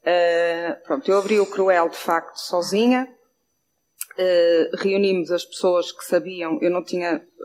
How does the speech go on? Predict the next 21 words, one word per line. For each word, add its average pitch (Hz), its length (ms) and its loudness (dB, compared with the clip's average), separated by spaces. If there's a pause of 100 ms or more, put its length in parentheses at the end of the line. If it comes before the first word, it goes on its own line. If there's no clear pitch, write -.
(140)
absolutamente 196 580 -4
nada 180 140 0
a 165 40 -8
ver 175 80 -4
com 170 120 -6
restauração, 165 680 -6 (460)
a 165 80 0
não 175 100 2
ser 170 180 -2
gostar 160 480 -2
de, - 20 -20
de, 156 600 -12
de - 60 -20
estar 160 240 -4
à 160 80 2
mesa, 175 380 0
gostar 165 500 -4
de 151 120 -20
cozinhar, 160 580 -2
gostar 160 360 -4
de, - 60 -10